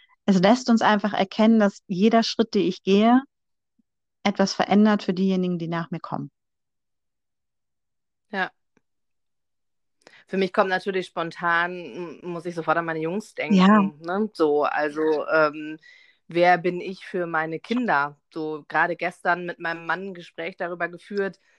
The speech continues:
Speaker 2: ähm, wo ich gemerkt hab, dass sozusagen bei mir etwas Altes getriggert wurde und dann halt nicht daraus zu agieren, sondern halt zu gucken, okay, ich gucke mir meine Kinder
Speaker 1: Ja.
Speaker 2: an, ne? So.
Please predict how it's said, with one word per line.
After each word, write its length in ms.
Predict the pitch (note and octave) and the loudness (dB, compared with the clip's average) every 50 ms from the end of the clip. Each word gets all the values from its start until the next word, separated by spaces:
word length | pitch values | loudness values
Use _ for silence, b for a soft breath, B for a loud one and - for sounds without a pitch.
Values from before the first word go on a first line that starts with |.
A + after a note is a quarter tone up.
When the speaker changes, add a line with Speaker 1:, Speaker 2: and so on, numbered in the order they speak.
| _ _ _ _ _ - | _ _ _ _ _ -2
Speaker 2:
ähm, 500 | F3+ F3+ F3 F3 F3 E3+ E3+ E3 E3 D#3+ | 0 2 4 4 2 2 -2 -6 -8 -6
wo 100 | F3+ F3+ F3+ | -4 -4 -4
ich 100 | F3 - | -2 -2
gemerkt 380 | F#3 E3+ E3 D#3+ F3 - - | -2 0 0 0 0 0 -2
hab, 200 | F#3+ F3 F3 _ - | -6 -6 -6 _ -8
dass 260 | F3+ E3 E3 E3 - | -8 -8 -8 -8 -12
sozusagen 1080 | - F3 E3 - - F3+ E3+ E3+ E3+ E3 E3 E3 E3 E3 E3 E3 D#3+ D#3+ D#3+ D#3 D#3 - _ _ _ _ _ _ _ _ _ _ _ _ _ _ | -18 -20 -20 -16 -16 -12 -6 -2 0 0 0 0 -2 -2 -6 -10 -8 -8 -8 -10 -10 -14 _ _ _ _ _ _ _ _ _ _ _ _ _ _
bei 180 | E3 - E3+ E3 | -6 -4 -4 0
mir 160 | F#3 F#3+ G3 | 2 0 0
etwas 200 | F#3+ F#3 F3 - | 0 -2 -4 0
Altes 340 | - F3+ G3 G3 G3+ F3+ - | 2 2 2 2 0 -6 -10
getriggert 560 | F#3+ D#3 - - A3+ G#3 A#3 A#3 G#3+ F3+ F#3 | -12 -10 -6 -6 -2 0 2 0 0 -2 -6
wurde 640 | G3 G#3+ A3 A3 A3 G#3 A3 A3 A3 A3+ A3+ A#3 - _ _ _ _ _ | -6 -4 -2 -2 0 0 -2 -2 -2 -4 -6 -8 -12 _ _ _ _ _
und 160 | F#3+ F3+ F3+ E3+ | -12 -6 -4 -4
dann 160 | F3 G3 G3 | -4 -4 -4
halt 240 | F#3 F3+ F3+ F3 - _ _ _ | -4 -4 -4 -6 -10 _ _ _
nicht 320 | - G#3+ A#3 A#3+ A#3+ - _ _ _ _ _ | -4 -4 -4 -4 -4 -8 _ _ _ _ _
daraus 500 | - E3+ D#3 E3+ F3 E3+ E3+ E3+ E3 - | 0 2 2 2 2 0 -6 -8 -10 -14
zu 140 | _ - F#3 | _ -16 -14
agieren, 460 | D3+ E3 E3 D#3+ F3 F3 E3+ E3 E3 | -14 -14 -12 -12 -10 -10 -10 -10 -12
sondern 420 | D3+ D#3 D#3+ D#3+ D#3+ D#3 E3 D#3 D#3+ | -12 -10 -8 -8 -8 -10 -12 -14 -12
halt 220 | D#3+ D#3 D#3 - | -12 -12 -12 -12
zu 80 | - - | -16 -20
gucken, 240 | - E3+ - E3+ D#3 | -20 -18 -16 -16 -16
okay, 240 | - - G3+ F#3 F3 | -8 -4 -2 -2 -2
ich 100 | E3+ - | -2 -4
gucke 160 | - G3 F#3 | -6 -4 -2
mir 60 | F3 | -2
meine 200 | D#3+ D#3+ E3 F3 | -2 -2 -4 -2
Kinder 400 | - - C4 D#4+ D#4+ G#3 E3 C#3 G3+ | 0 2 4 4 6 6 6 6 6
Speaker 1:
Ja. 180 | F#3+ F#3 E3+ | 4 4 2
Speaker 2:
an, 140 | - - _ _ _ _ | -2 -6 _ _ _ _
ne? 240 | E3 E3+ A3 C#4 D#4+ - _ _ _ _ | -10 -8 -8 -8 -10 -14 _ _ _ _
So. 320 | - D3 C#3+ - - - | -14 -14 -12 -14 -16 -18